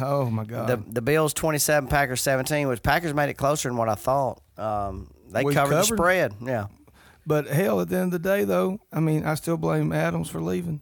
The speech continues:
Speaker 1: It's his
Speaker 2: Yeah.
Speaker 1: fault. If Adams
Speaker 2: You
Speaker 1: was
Speaker 2: think
Speaker 1: there
Speaker 2: if they had a receiver, that's all they're lacking?
Speaker 1: Any receiver. You know how I mean? They, they, every single, the,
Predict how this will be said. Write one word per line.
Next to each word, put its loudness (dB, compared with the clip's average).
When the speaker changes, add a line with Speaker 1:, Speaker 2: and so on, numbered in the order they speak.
Speaker 1:
It's -10
his -2
Speaker 2:
Yeah. -4
Speaker 1:
fault. -2
If -6
Adams -2
Speaker 2:
You 2
Speaker 1:
was -4
Speaker 2:
think 4
Speaker 1:
there 0
Speaker 2:
if -8
they 2
had 4
a 0
receiver, -2
that's -4
all 4
they're 0
lacking? 2
Speaker 1:
Any 2
receiver. -2
You -4
know 2
how 2
I 0
mean? 2
They, 2
they, 2
every -2
single, -2
the, -12